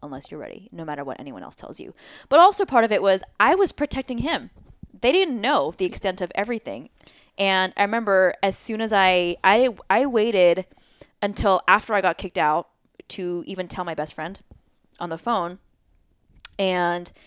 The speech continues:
who is also in the industry, has known him for so long, follows him, loves his stuff,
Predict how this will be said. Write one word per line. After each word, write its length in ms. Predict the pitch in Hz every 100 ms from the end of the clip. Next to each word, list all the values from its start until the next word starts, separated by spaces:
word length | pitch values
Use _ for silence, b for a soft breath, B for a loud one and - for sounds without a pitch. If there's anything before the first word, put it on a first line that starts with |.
| _
who 260 | - 226 -
is 100 | 190
also 240 | 180 208 247
in 60 |
the 80 | 233
industry, 400 | 180 180 - 175
has 280 | 190 170 -
known 240 | 175 156
him 120 | 190 208
for 220 | - 226
so 280 | - 190 185
long, 380 | 190 151 165
follows 380 | 180 165 165 180
him, 280 | 196 185 180
loves 240 | 165 156 -
his 100 | 202
stuff, 440 | - 180 175 -